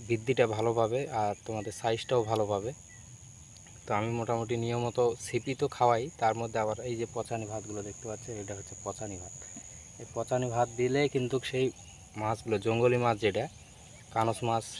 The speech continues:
শিং মাছ, তারপরে আরও অন্য অন্য মাছ ছাড়া আছে, তো এই মাছগুলো কিন্তু খুব তাড়াতাড়ি দুর্গত বাড়ে। তো দেখা যাক জাল ফেলার পরে তোমাদেরকে পুরোপুরি ভিডিওটা দেখাবো।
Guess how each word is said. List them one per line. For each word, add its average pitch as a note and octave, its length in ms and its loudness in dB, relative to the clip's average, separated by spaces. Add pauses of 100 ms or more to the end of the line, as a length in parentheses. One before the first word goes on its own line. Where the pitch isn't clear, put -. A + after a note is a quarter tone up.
শিং A2+ 260 -2
মাছ, G#2+ 340 -2
তারপরে G#2+ 360 2 (100)
আরও G#2+ 280 2 (500)
অন্য A2 220 0
অন্য A2 160 0
মাছ G#2+ 420 0 (320)
ছাড়া G#2+ 320 4
আছে, - 140 -6 (800)
তো - 140 -4
এই A2+ 60 4
মাছগুলো A#2 420 4
কিন্তু A#2+ 300 2 (840)
খুব - 220 -12
তাড়াতাড়ি A#2 400 6
দুর্গত A2+ 460 2
বাড়ে। F2+ 240 6 (920)
তো - 120 -4
দেখা A#2+ 240 4
যাক C#3 140 4 (180)
জাল A2+ 240 6
ফেলার A#2 340 2
পরে A#2 220 0
তোমাদেরকে A2+ 460 0
পুরোপুরি A2+ 520 0
ভিডিওটা G#2 400 -2
দেখাবো। G#2+ 380 -2